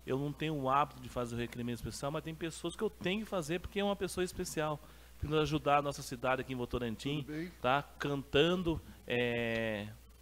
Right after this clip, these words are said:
Speaker 1: é, deixando a, a vida das pessoas mais, mais alegre. E eu tive o privilégio de, de descobrir que o Elias e Mateus também ia participar da festa junina aqui na cidade de Votorantim, no palco que tem ali,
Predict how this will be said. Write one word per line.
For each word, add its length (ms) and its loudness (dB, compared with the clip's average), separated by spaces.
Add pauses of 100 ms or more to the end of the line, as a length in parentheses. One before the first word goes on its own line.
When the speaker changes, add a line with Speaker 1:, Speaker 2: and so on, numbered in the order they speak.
(300)
Speaker 1:
é, 160 0
deixando 540 2
a, 140 4
a 160 2
vida 220 -4
das 120 -2
pessoas 480 -4
mais, 340 -4
mais 220 -2
alegre. 460 -2 (500)
E 100 -2
eu 120 2
tive 240 -4
o 20 -6
privilégio 680 2
de, 380 -2 (500)
de 80 -8
descobrir 540 2
que 300 -2
o 160 -4
Elias 400 0
e 20 -2
Mateus 420 -2
também 300 -2
ia 100 0
participar 600 0
da 160 0
festa 340 -6
junina 360 -2
aqui 120 -8
na 140 -2
cidade 260 -2
de 60 -6
Votorantim, 520 -2
no 120 -2
palco 480 2 (520)
que 140 -6
tem 280 2
ali, 300 0